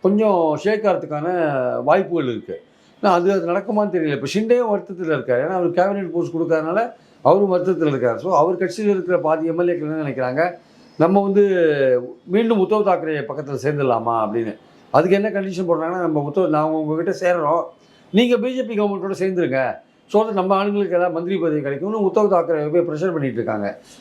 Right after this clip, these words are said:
ஆனா உத்தவ் தாக்கரே என்ன சொல்றாரு, இல்ல, இல்ல, நாங்க காங்கிரஸோட கூட்டணியிலிருந்து வின் பண்ணியாச்சு, காங்கிரஸ் சரத் பவாரோட கூட்டணியிலிருந்து நாங்க வின் பண்ணிட்டோம், இப்ப நாங்க போய் கா-, உத்த-, இதுல பா-, பாஜகல சேர முடியாது,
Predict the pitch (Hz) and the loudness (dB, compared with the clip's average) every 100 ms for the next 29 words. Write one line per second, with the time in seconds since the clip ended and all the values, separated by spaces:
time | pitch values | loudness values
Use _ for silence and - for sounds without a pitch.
0 | - 220 208 208 240 220 208 202 190 175 | 0 2 4 4 2 0 -4 -8 -8 -6
1 | 180 185 185 185 185 180 185 160 151 143 | -2 -2 -2 -2 0 0 0 -2 -2 -4
2 | 165 170 151 151 156 156 151 143 143 143 | -2 -2 0 -2 0 -2 -4 -4 -4 -2
3 | 139 147 151 123 110 123 127 131 135 139 | 0 2 2 0 -2 -2 0 -2 -4 -6
4 | 139 139 131 135 135 135 170 190 - _ | -2 0 0 2 2 2 -2 -4 -12 _
5 | - _ 202 196 190 175 175 180 151 156 | -20 _ 2 4 4 4 4 2 2 0
6 | 190 175 131 127 131 117 131 196 190 185 | 2 0 0 -2 -2 -4 -2 -2 0 0
7 | 196 185 165 156 147 143 139 135 - - | 0 2 2 2 -2 0 0 -2 -6 -8
8 | 143 175 175 185 151 131 107 147 147 151 | 2 4 4 4 4 4 2 0 2 0
9 | 185 185 139 165 160 135 120 120 | 0 -4 -4 -2 -2 0 0 4